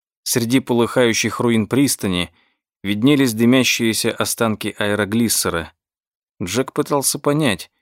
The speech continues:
что тут стряслось. Неужели рулевой потерял управление судном и врезался в причал? С него станется. По большей части это отчаянные парни, сорвиголовы Байю.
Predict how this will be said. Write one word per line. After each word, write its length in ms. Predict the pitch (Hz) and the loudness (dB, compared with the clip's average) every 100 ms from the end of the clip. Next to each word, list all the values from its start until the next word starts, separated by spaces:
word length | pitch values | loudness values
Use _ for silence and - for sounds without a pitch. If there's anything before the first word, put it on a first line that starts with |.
| _ _ _ | _ _ _
что 340 | - - 107 | -6 -2 -2
тут 160 | 104 113 | -2 -2
стряслось. 720 | - 127 117 151 120 - - - _ _ _ _ _ _ _ | -2 0 -2 0 0 0 -2 -8 _ _ _ _ _ _ _
Неужели 440 | 101 113 113 170 | 2 2 4 6
рулевой 500 | 165 151 139 139 165 | 6 6 4 6 4
потерял 440 | 113 107 110 123 113 | 4 0 2 2 0
управление 560 | 110 120 104 117 107 104 | -2 0 0 2 2 0
судном 560 | - - 165 98 87 - - _ | 0 0 0 0 -2 -4 -18 _
и 100 | - | -8
врезался 540 | 90 92 95 101 - 110 | -2 0 0 -2 -2 -6
в 100 | - | -4
причал? 520 | 117 - 147 110 82 _ _ _ _ _ _ _ - | -4 0 0 0 -2 _ _ _ _ _ _ _ -8
С 160 | - | -6
него 260 | 98 98 135 | -4 -2 -2
станется. 720 | - 117 117 123 - 92 80 - _ _ _ _ | -2 -2 0 0 -2 -2 -4 -10 _ _ _ _
По 100 | 98 | -2
большей 360 | 117 123 127 | 0 -2 -4
части 420 | - 139 131 - | -2 0 0 -2
это 260 | 120 - 131 | -4 -2 -2
отчаянные 760 | - 120 - 156 135 98 90 87 | -2 -2 0 2 2 2 0 0
парни, 460 | 107 90 87 85 - _ _ _ | 0 0 -2 -8 -10 _ _ _
сорвиголовы 840 | - 123 113 120 110 123 120 113 | -2 0 2 0 2 4 4 2
Байю. 600 | 101 107 139 98 85 82 | 0 0 2 0 -2 -4